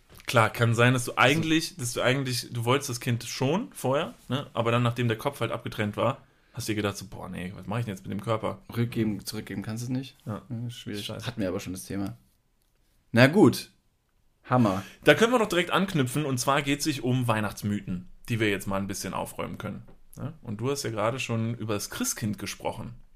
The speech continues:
Speaker 2: Mhm.
Speaker 1: Christkind, Weihnachtsmann. Und da hab ich an dich auch wiederum eine Frage.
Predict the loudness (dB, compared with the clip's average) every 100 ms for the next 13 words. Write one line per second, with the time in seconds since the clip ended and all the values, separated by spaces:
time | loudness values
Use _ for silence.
0 | 2 4 4 0 -4 -6 -4 -4 -4 -6
1 | -14 _ -16 -6 -2 0 -2 -4 -4 0
2 | 0 -2 -8 -18 -20 _ -4 0 0 -4
3 | -10 -2 0 0 -4 -8 -8 -6 -6 -8
4 | -6 -6 -6 -8 -2 -4 -2 -6 -6 -6
5 | -8 -4 -2 -2 -6